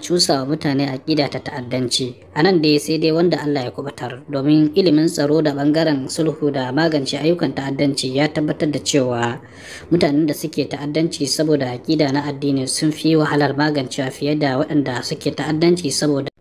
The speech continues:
don neman abin duniya. Kun ga yadda Lakurawa suka ba da kuɗaɗe masu yawa ga waɗanda ya amince zai shiga cikinsu. Idan matashi ne, suna ɗora masa aure da budurwa. To, a irin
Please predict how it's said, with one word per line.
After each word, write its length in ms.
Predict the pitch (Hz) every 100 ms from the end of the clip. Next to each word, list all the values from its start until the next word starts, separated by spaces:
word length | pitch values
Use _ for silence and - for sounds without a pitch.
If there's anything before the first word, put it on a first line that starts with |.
| -
don 180 | 151 147
neman 320 | 151 151 147
abin 220 | 131 131
duniya. 400 | 135 143 135 123 - _ - - -
Kun 160 | - 160
ga 140 | 170
yadda 320 | 190 170 156
Lakurawa 480 | 143 151 - 160 160
suka 240 | 165 180 151
ba 200 | 147 160
da 160 | 147 139
kuɗaɗe 640 | 170 151 135 123 123 170 - - -
masu 280 | - 135 -
yawa 160 | 170 165
ga 100 | 143 151
waɗanda 480 | 165 156 147 135
ya 120 | 135 156
amince 400 | 170 156 135 151
zai 140 | 156 151
shiga 400 | - - 143 139
cikinsu. 640 | - - 143 123 131 131 - - - - - -
Idan 240 | 135 156
matashi 400 | 185 202 156 -
ne, 140 | 175 151
suna 240 | - 170
ɗora 240 | 156 165 156
masa 320 | 165 - 147
aure 240 | 185 214
da 220 | 160 143 123
budurwa. 600 | 127 135 127 127 127 - - - - - - -
To, 160 | 143 139
a 80 | 151
irin 240 | 165 226